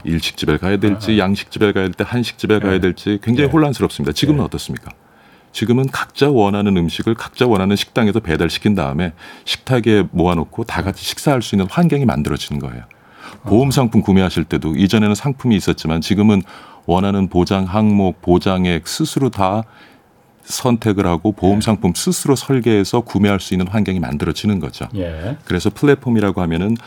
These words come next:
Speaker 1: 모든 것이 잘게 쪼개져서 올려지고
Speaker 2: 예.
Speaker 1: 그것이 뭉치고 흩어지고 뭉치고 흩어지고 하면서 시장에 있는 그 소비자,
Speaker 2: 음.
Speaker 1: 사용자들의 욕구를 충족시키는 공간이다. 그렇기 때문에 이제,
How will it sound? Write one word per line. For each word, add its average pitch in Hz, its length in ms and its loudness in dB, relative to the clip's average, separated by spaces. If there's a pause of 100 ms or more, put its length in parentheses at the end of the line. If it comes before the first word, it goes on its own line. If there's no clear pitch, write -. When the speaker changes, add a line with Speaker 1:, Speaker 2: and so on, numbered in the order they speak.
(200)
Speaker 1:
모든 117 400 4
것이 113 260 0
잘게 90 400 0
쪼개져서 107 460 0
올려지고 95 720 0
Speaker 2:
예. 87 80 -8 (260)
Speaker 1:
그것이 101 340 0
뭉치고 98 440 2
흩어지고 104 480 0
뭉치고 92 340 0
흩어지고 101 400 -2
하면서 90 500 -2 (260)
시장에 110 540 0
있는 98 420 2 (500)
그 73 280 -2
소비자, 82 580 -4
Speaker 2:
음. - 60 -20
Speaker 1:
사용자들의 95 680 0
욕구를 123 440 -2
충족시키는 127 640 -6
공간이다. 71 420 -4
그렇기 - 300 0
때문에 98 320 0
이제, 78 260 0